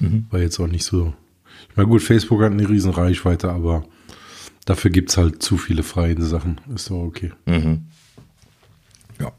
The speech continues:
Speaker 1: genau. Ja, äh, natürlich gibt's da auch noch ein paar andere Dinge. Ich glaube auch, wie bei, äh, bei, bei Facebook dürfte die Aufmerksamkeitsspanne vom durchschnittlichen Feed-Scroller einfach nicht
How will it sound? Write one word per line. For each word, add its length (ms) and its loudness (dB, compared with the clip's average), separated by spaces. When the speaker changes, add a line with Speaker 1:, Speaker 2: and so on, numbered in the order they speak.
Speaker 1:
genau. 280 -6
Ja, 360 6
äh, 160 4
natürlich 420 2
gibt's 200 -4
da 60 2
auch 120 0
noch 120 -2
ein 100 -4
paar 180 -4
andere 340 2
Dinge. 320 0
Ich 140 -4
glaube 280 4
auch, 320 2
wie 320 0
bei, 480 -6
äh, 200 -2
bei, 220 -2
bei 180 -4
Facebook 460 0
dürfte 260 2
die 160 -2
Aufmerksamkeitsspanne 1200 0
vom 240 -4
durchschnittlichen 720 -2
Feed-Scroller 1500 -2
einfach 360 -2
nicht 720 0